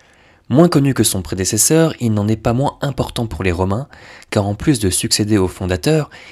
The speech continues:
il est celui à qui l'on attribue la fondation de la religion des Romains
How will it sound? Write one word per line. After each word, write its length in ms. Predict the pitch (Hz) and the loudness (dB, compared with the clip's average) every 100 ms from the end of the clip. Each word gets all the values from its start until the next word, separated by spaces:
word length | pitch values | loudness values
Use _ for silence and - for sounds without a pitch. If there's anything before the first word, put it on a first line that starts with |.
| - | -6
il 120 | - | 0
est 40 | 196 | 2
celui 360 | - 156 170 | 4 4 2
à 100 | - | 0
qui 160 | 107 - | -4 -2
l'on 200 | 117 98 | -2 -2
attribue 420 | 131 - 123 139 | -4 -4 -4 0
la 120 | 113 | 0
fondation 580 | 82 151 123 107 - 143 | -2 -2 0 0 0 -2
de 80 | 139 | -2
la 140 | 87 | 0
religion 420 | 85 143 135 110 113 | 0 -2 -2 -2 -2
des 100 | 101 | -2
Romains 360 | 90 85 101 | -2 -4 -6